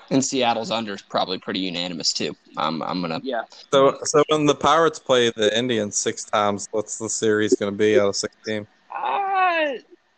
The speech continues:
Speaker 2: I mean, I think that'll be interesting. I'm, I'm very interested to see because that's the, uh, the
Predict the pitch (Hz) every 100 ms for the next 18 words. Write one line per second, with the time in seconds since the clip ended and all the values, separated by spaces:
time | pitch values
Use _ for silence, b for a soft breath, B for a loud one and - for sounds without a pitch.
0 | _ _ _ - 160 165 165 156 - _
1 | _ - 190 294 233 208 170 185 - -
2 | 170 156 175 156 147 247 226 190 170 160
3 | - 190 160 160 165 190 - 147 160 147
4 | 135 123 117 107